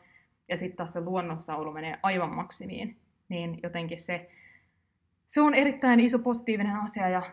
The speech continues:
varmasti tuun jakaan muu-, ö, ajatuksia siitä, että kuinka paljon kun nyt näin pitkän aikaa, että ei vaan tommonen viikon loma,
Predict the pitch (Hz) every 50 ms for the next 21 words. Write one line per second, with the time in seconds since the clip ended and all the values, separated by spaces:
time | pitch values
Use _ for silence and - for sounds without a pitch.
0 | _ _ _ _ _ - 208 220 214 202 185 - - - - 180 175 180 190 185
1 | 185 - 180 175 170 170 165 - _ _ _ _ _ - 202 208 202 196 185 -
2 | - 170 156 175 180 190 185 - - _ - 220 220 202 175 175 175 - - 185
3 | 180 190 185 175 175 170 165 - 190 185 180 175 175 - 170 165 170 165 - 180
4 | 175 180 180 - - 175 165 170 165 - 262 254 - - 185 165 156 151 143 -
5 | - 165 160 165 165 - 170 175 165 175 180 170 175 175 175 175 175 175 214 208
6 | 190 185 175 156 156 151 160 160 - - - - -